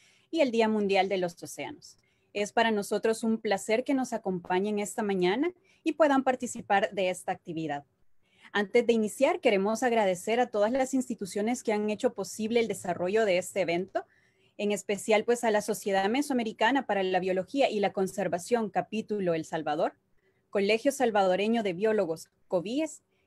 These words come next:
Instituto de Ciencia, Tecnología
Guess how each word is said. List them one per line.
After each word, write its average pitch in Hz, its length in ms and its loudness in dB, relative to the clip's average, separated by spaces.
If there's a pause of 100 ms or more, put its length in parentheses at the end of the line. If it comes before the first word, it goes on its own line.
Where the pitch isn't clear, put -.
(140)
Instituto 247 580 2
de 226 100 4
Ciencia, 254 600 -4 (140)
Tecnología 190 840 0